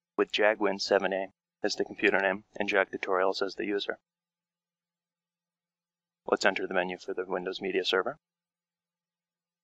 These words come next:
Now, even though we entered the video menu, it has music, video, pictures, and playlists. Now, the default folders that I set up, I put a custom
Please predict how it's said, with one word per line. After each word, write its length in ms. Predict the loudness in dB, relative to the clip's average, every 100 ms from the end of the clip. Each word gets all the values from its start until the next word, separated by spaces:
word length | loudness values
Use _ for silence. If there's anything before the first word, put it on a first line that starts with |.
| _ _ 0
Now, 120 | 2
even 180 | 4 4
though 80 |
we 80 | 6
entered 280 | 6 4 2
the 60 | 4
video 280 | 6 4
menu, 340 | 2 -2 -6 -10 _ 0
it 120 | 2
has 260 | 4 2
music, 380 | 2 4 6 4 4
video, 320 | 4 6 4
pictures, 440 | 4 0 0 -4
and 100 | -4
playlists. 540 | 4 4 4 -4 -14 -18 _ _ _ _ _ _ _ _ _ _ _ _ _ _ _ _ _ _ _ _ _ _ _
Now, 100 | 2
the 80 | 4
default 360 | 6 8 6
folders 320 | 8 6 6 6
that 100 | 4
I 60 |
set 240 | 4 4 4
up, 120 | 2 2
I 80 | 0
put 260 | 2 2
a 120 | 2 2
custom 500 | 4 4 2 -4